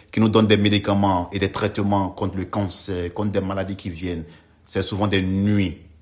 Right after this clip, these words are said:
de manque de sommeil qui donnent, qui donnent à ces personnes de chercher et de trouver une solution pour tout ce qui nous touche comme maladie. Alors,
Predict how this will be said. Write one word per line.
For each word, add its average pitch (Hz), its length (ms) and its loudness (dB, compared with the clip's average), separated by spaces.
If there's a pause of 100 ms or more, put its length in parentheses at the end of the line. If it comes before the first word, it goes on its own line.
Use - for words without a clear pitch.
(480)
de 85 140 -8
manque 90 260 -4
de 87 80 -6
sommeil 80 480 -6 (680)
qui 95 120 -6
donnent, 101 420 0 (180)
qui 92 100 -8
donnent 101 140 0
à 95 60 2
ces - 140 -2
personnes - 360 -2
de 80 100 -8
chercher - 760 -2 (240)
et 90 80 -4
de 90 60 -2
trouver 90 640 -6
une 98 100 -4
solution 87 500 -2
pour 82 320 -10 (180)
tout 104 100 -8
ce 92 120 -2
qui 90 180 -8
nous 87 120 -6
touche - 340 -6
comme 87 180 -4
maladie. 80 500 -6 (280)
Alors, 107 280 2